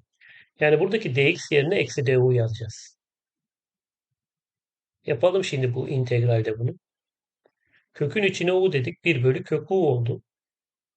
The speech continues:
D X yerine de eksi du dedik. Bunu yukarıya u üzeri eksi bir bölü iki,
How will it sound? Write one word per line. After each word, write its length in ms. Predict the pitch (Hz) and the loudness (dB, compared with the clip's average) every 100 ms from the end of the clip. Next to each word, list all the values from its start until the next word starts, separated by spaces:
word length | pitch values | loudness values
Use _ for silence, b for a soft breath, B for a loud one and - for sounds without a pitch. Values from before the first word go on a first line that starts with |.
| _ _ _ _ _ _ - | _ _ _ _ _ _ -2
D 200 | 123 147 | 2 2
X 200 | - - | 0 -2
yerine 240 | 180 175 | 0 0
de 60 | - | 0
eksi 380 | 165 - - 147 | -2 -4 -6 2
du 340 | 143 139 135 | 2 2 -2
dedik. 460 | 127 117 - - - _ _ _ _ _ _ _ _ _ _ _ _ _ _ _ _ _ _ _ 147 | -4 -8 -12 -20 -20 _ _ _ _ _ _ _ _ _ _ _ _ _ _ _ _ _ _ _ -2
Bunu 200 | 160 214 | 0 0
yukarıya 640 | 185 - 180 185 185 202 - _ _ _ _ _ _ - | -2 0 0 2 2 0 -4 _ _ _ _ _ _ -6
u 200 | 160 165 | -2 0
üzeri 260 | 147 160 | 2 0
eksi 300 | 160 - 151 | 0 -4 -4
bir 160 | 143 139 | -2 -2
bölü 160 | 147 139 | -2 -2
iki, 360 | 127 143 143 | -4 -6 -8